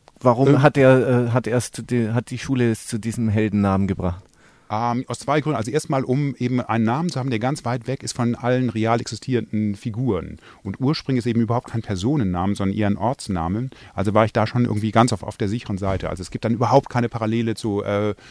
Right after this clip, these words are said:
Speaker 2: sagen wir, Ole von Beuys oder, oder, oder zu, ähm, Althaus oder, oder wie, wen auch immer. Und das ist der erste Vorteil. Zweiter Vorteil ist natürlich, dass, ähm, Urspring auch sehr viele Wortspiele wieder ermöglicht.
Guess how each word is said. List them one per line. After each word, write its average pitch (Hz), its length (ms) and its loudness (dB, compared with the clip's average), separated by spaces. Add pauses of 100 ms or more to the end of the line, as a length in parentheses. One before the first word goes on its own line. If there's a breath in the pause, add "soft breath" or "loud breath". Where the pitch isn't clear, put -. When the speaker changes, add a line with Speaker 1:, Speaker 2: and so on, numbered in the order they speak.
(180 loud breath)
Speaker 2:
sagen 98 240 -2
wir, 110 140 0
Ole 120 160 4
von 110 160 -2
Beuys 117 400 0
oder, 98 180 -6
oder, 101 220 -4
oder 101 240 -4
zu, 107 440 -4
ähm, 101 240 -4
Althaus 110 460 2
oder, 101 140 -4
oder 104 180 -2
wie, 104 200 -2
wen 107 160 0
auch 95 140 -4
immer. 117 360 0 (640 loud breath)
Und 110 100 -6
das 120 60 2
ist - 80 -2
der 107 80 2
erste 127 280 2
Vorteil. 139 340 -2
Zweiter 131 320 0
Vorteil 135 340 -2
ist 117 80 -6
natürlich, 117 240 -6
dass, - 280 -4
ähm, 101 520 2 (540 loud breath)
Urspring 139 520 2
auch - 240 0
sehr 117 180 2
viele 110 160 -2
Wortspiele 92 800 -2
wieder 98 160 2
ermöglicht. 98 640 -2